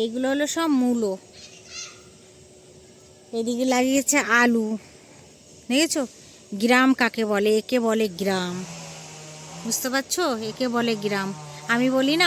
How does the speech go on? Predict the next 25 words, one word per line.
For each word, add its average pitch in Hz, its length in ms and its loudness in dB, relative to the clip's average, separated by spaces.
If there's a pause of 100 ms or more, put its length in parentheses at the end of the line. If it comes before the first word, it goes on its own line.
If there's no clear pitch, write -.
আমাদের 269 300 2
বাড়ি 247 180 2 (120)
পুরো 262 220 -2 (240)
বাগানের 240 600 2 (100)
ভেতরে, 226 360 -2 (160)
পুরো 262 220 -4 (180)
বাগানের 220 500 -4 (100)
ভেতরে। 202 380 -6 (560)
তো - 60 -6 (100)
আজকে 240 220 -2 (120)
নিশ্চয় 269 400 0
তোমরা 254 200 0 (100)
দেখে 247 200 -2 (100)
বুঝতে 233 340 -4
পারছো 226 320 -4 (880)
কীরকম 233 340 -2 (160)
জঙ্গল 220 500 2
আর 202 60 -2 (120)
কীরকম, 220 380 0 (960)
বুঝেছো? 302 320 -2 (1400)
হুম, 359 220 -4 (1300)
এই 202 160 -2
যে, 208 80 -8 (1080)
এই 220 100 0
দেখো 220 180 -4